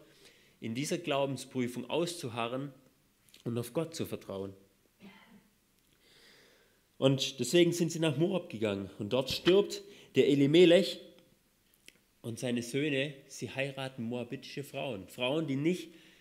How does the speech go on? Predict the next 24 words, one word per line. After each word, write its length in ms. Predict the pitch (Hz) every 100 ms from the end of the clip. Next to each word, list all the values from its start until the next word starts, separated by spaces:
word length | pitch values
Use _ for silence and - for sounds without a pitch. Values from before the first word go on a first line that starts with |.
| _
zum 160 | - 135
Volk 260 | 156 151
Israel, 480 | 180 208 - 123 107
zum 220 | 107 120
Volk 240 | 117 143 143
Gottes 320 | 185 180 -
gehört 340 | 113 98 90
haben. 180 | 98 87 - _ _ _ _ _ _ _ _ _ _ _ _ _
Und 60 | 104
daraufhin 440 | 101 110 120 131
sterben 420 | 127 - 113 120 113
aber 220 | 110 113
auch 100 | 113
sie. 320 | - 151 117 - _ _ _ _ _ _ _
Ja, 140 | 120 131
und 100 | 147
jetzt 140 | 160
steht 260 | - 175 170
Naomi 460 | 156 175 202 175
als 180 | 151 -
eine 140 | 135
alte 380 | 113 175 190 180
Witwe 380 | 170 170 156 143
allein 580 | 139 143 147 156 185